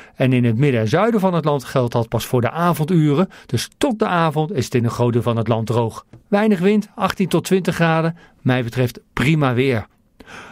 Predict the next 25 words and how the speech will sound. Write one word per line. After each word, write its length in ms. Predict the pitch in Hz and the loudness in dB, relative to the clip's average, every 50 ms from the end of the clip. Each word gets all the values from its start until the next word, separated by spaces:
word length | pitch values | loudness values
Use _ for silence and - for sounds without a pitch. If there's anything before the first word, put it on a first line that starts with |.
| - | -4
Zondag 340 | - 160 196 220 233 220 214 | 0 2 2 2 2 0 0
gaan 160 | 196 180 160 | 0 0 2
er 60 | 147 | 2
een 100 | 120 123 | 0 0
paar 200 | - 139 120 123 | 0 0 0 0
buien 320 | 131 175 202 233 240 240 202 | 0 0 0 2 2 2 2
vallen, 280 | 214 214 220 226 233 - _ | 2 0 0 0 -4 -6 _
maandag 520 | - 147 151 170 196 208 196 175 156 127 | 0 2 2 4 2 2 2 0 0 2
ook. 240 | 175 202 233 - - - | 2 0 0 0 -4 -6
En 80 | - 156 | -2 -2
we 60 | 147 | 0
zien 180 | 127 135 147 139 | 2 2 2 0
de 100 | 131 127 | 0 0
temperatuur 540 | - 135 127 113 123 127 120 - 220 233 226 | 0 0 -2 0 -2 -4 -2 0 2 2 2
langzaam 360 | 214 202 190 - 196 185 180 | 2 2 2 0 0 0 2
dalen. 460 | 175 175 160 143 135 151 196 220 - - - - - - - | 2 2 2 0 0 0 0 0 -2 -6 -18 -20 -20 -6 -2
Waar 160 | 143 127 123 | -2 -2 -2
het 240 | - - 139 127 107 | -2 -2 -4 -2 0
vrijdag 400 | 143 151 190 220 240 220 165 139 | 0 0 0 0 0 0 0 0
nog 180 | 131 113 - | -2 -4 -4
tweeëntwintig 500 | - - 135 120 117 113 - 127 113 110 | -2 0 0 2 2 2 0 0 -2 0
tot 160 | - - 117 | -2 -4 -2
vijfentwintig 540 | - 196 202 220 208 185 - 196 175 175 165 | 0 0 2 2 0 0 0 -2 0 0 0
graden 300 | - 160 147 143 139 135 | 0 0 0 0 0 2
werd, 200 | 127 135 135 - | 2 0 0 -2